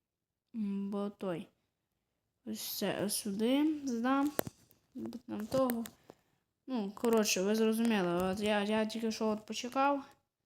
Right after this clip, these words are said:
Трошечки тут. І той. І прозівав так той. Отого.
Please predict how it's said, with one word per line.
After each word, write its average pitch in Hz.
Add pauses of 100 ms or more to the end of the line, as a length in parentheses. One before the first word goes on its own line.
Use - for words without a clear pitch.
(380)
Трошечки 208
тут. 196 (300)
І 202
той. 180 (1800)
І 226
прозівав 214
так 202
той. 185 (1120)
Отого. 180